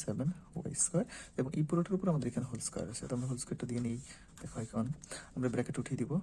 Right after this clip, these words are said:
তাহলে কি হয় দেখো, এই প্রথমটা আমরা লিখে নিচ্ছি টু এক্স, থ্রি এক্স স্কয়ার প্লাস সেভেন ওয়াই স্কয়ার, যেহেতু প্লাস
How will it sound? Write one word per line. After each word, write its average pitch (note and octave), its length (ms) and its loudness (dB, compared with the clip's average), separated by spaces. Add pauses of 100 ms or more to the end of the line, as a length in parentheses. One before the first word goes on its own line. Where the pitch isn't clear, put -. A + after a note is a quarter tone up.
তাহলে A2+ 200 0
কি B2 120 -2
হয় D#3 180 6
দেখো, D#3+ 160 -2 (240)
এই F3 100 -4
প্রথমটা D3+ 260 4
আমরা A2+ 140 2
লিখে - 160 -4
নিচ্ছি - 220 -6 (540)
টু A#2+ 100 0 (220)
এক্স, - 120 -10 (420)
থ্রি A#2+ 260 4
এক্স A2 180 -4
স্কয়ার A2+ 220 4 (640)
প্লাস A#2+ 180 2 (120)
সেভেন A2+ 240 2 (140)
ওয়াই A2 160 0 (120)
স্কয়ার, A2 240 0 (580)
যেহেতু D#3 260 8
প্লাস D3 180 6